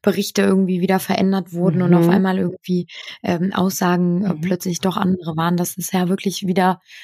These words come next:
Speaker 1: äh, eigentlich kannst du da wirklich beide Fälle quasi aufeinanderlegen und die treffen sich an so vielen verschiedenen Schnittpunkten wieder.
Speaker 2: Absolut.
Speaker 1: Ähm,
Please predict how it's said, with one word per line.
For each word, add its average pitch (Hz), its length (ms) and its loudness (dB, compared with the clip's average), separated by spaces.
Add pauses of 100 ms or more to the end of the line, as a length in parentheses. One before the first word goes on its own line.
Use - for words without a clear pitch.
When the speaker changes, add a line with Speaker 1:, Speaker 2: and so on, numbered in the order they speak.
(120)
Speaker 1:
äh, 185 220 4
eigentlich 214 280 2
kannst 220 260 2
du 220 40 0
da 196 180 4
wirklich 208 280 0
beide 208 240 4
Fälle 214 320 4
quasi 208 360 4
aufeinanderlegen 196 680 4
und 190 100 2
die 180 80 -4
treffen 214 320 0
sich 196 180 2
an 185 100 2
so 202 120 2
vielen 214 280 4
verschiedenen 208 500 4
Schnittpunkten 190 640 2
wieder. 196 280 4
Speaker 2:
Absolut. - 540 4
Speaker 1:
Ähm, 196 380 4